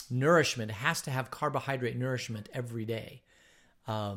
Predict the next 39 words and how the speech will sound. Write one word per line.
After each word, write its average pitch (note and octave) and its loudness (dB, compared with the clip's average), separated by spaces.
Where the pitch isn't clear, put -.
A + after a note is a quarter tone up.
because A#2+ -2
it A2+ 0
is - -2
the B2+ -2
brain, D3 4
believe C3 2
it D3+ -4
or D#3 -2
not, A2+ 0
of G#2+ -6
all C3+ 6
the D#3 2
muscles B2+ 0
in B2+ 0
the A#2 0
body, A2+ 0
uh, A2 2
the A#2+ 4
brain D3 4
utilizes B2 6
an A2+ -4
incredible D3+ 2
amount A#2 0
of G#2+ -8
energy B2+ -4
every A#2 -4
day A#2 -4
in C3+ 0
the B2+ 0
human C3+ -2
brain. - -2
And B2+ 4
he D#3 2
said D3 4
even E3+ 6
the D3 4
next D3+ 2
level C3+ 4
of, A2+ 0